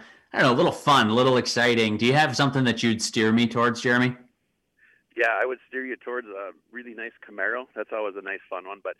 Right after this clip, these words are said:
Speaker 2: no, really what's selling right now is the brand new Silverado. They just got a refresh. We've got the Equinoxes. They're hotter than a pistol. And then the all-new redesigned Trailblazer. Those we just, we're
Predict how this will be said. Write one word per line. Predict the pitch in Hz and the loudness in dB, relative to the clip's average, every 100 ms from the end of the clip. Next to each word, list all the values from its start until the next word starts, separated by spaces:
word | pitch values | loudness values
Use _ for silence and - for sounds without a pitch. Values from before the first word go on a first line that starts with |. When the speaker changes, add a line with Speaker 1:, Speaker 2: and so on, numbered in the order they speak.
| - - | -16 -14
Speaker 2:
no, | 139 139 | -4 -2
really | 135 170 | 0 -2
what's | 165 147 | -2 -6
selling | - 135 135 | -8 -10 -10
right | 135 123 | -12 -12
now | 123 117 | -12 -14
is | 101 | -14
the | 92 | -10
brand | 113 117 | -10 -10
new | 120 - | -14 -16
Silverado. | 113 104 101 107 | -14 -10 -8 -8
They | 101 | -10
just | 107 107 | -14 -16
got | 110 101 | -14 -14
a | |
refresh. | 92 110 - 107 107 | -14 -18 -12 -10 -10
We've | - 101 | -12 -10
got | 98 92 | -10 -10
the | - | -18
Equinoxes. | 120 - 113 110 107 - 110 _ _ _ _ | -20 -16 -12 -10 -12 -14 -18 _ _ _ _
They're | - 113 | -4 -4
hotter | 107 101 107 | -2 -8 -8
than | 98 | -16
a | |
pistol. | - 110 - 110 107 101 | -14 -14 -14 -10 -10 -10
And | 98 | -16
then | 98 | -18
the | 98 98 | -16 -10
all-new | 110 110 107 | -12 -12 -18
redesigned | 101 107 98 98 - | -16 -18 -12 -12 -10
Trailblazer. | - 95 110 117 123 135 - _ _ _ - | -8 -8 -4 -6 -4 -6 -8 _ _ _ -4
Those | 113 113 | -2 -2
we | 98 | -8
just, | 95 101 87 90 | -8 -8 -8 _
we're | 101 | -16